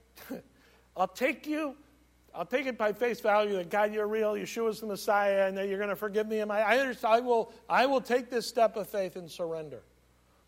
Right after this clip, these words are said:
I didn't know much. I knew basically nothing. I just knew that this God was real. He had made himself known to me in such a way that I knew I needed to respond to him.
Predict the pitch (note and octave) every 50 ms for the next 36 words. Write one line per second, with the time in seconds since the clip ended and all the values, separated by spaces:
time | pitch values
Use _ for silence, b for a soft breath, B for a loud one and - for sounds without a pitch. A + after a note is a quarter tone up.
0 | b b b _ _ D#3+ G3 A#3 B3 B3+ A#3+ A3+ G#3 G#3 G#3+ G#3+ A3 G#3 F#3+ F3
1 | D3+ A2+ - - - - - - _ _ - D3 F3 G#3+ A3+ F#3+ G3+ G#3 G3+ G3+
2 | A3 G3 F#3+ F3 E3+ E3 D#3+ F3 F#3 F#3+ E3+ - D#3+ B2+ G2 - _ _ _ _
3 | _ _ _ _ _ _ _ _ _ _ _ _ _ C#3 D#3 F3+ F3 A3 A#3 G3+
4 | - - G3 G#3+ B3 B3 B3 A#3+ G3+ F#3 E3+ - - G#3+ A#3 A3+ F#3 - - G#3
5 | G#3 G#3+ G#3 G#3 G3 G3+ G3+ G3+ G3 F3 F3 F#3 G3 G#3+ A3+ A3 A3 - B B
6 | B B B B _ G#3 G#3+ G#3+ G3+ G3+ G3 F#3+ F#3+ G3+ A3 B3 B3+ B3+ A#3+ A#3+
7 | A3+ G#3 - - A3+ G#3+ G3 F3+ G3+ A3 A#3 B3 B3 A#3+ A#3 A#3 A3+ A3 G#3+ G3+
8 | - - A#3 A3+ F#3+ - A3+ G#3+ G#3 G#3 G#3+ G#3+ G#3+ G3+ F#3+ G3+ G3 G3+ G3 G3
9 | G3+ G3 G3 G#3+ A#3 B3 B3 B3 B3 G#3 G3+ G3+ G3+ G#3+ A#3 A#3 A#3 A#3 A#3 -
10 | A3+ G#3+ G3+ G3 - - - - G3+ F#3+ G3 G3+ G3+ G3 F3+ F#3+ E3+ D3 C#3+ A#2+